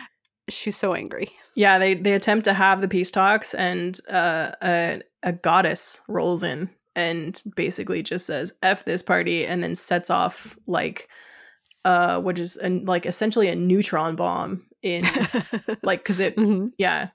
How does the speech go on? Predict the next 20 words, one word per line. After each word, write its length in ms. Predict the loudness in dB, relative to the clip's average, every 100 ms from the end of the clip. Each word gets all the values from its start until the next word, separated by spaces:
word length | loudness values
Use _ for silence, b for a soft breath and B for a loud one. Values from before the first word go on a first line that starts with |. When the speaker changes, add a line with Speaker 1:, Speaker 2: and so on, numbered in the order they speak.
| B B B 0
Speaker 2:
like, 240 | 2 4
<laughs> 320 | 6 6 6
in 200 | 2 4
Chicago, 600 | 2 2 2 4 2 0
it 100 | -2
just, 260 | -4 -4 -2
like, 220 | -4 -2
it 160 | -6 -2
messes 400 | 0 2 0 2
up. 220 | 0 0
Well, 200 | -8 -6
no, 300 | 0 2 2
it's 160 | 0 -2
not 140 | -4
a 40 | -4
neutron 300 | -6 -8 -6
bomb. 240 | -6 -6
It's 160 | -8 -8
like 160 | -6
a 140 | -8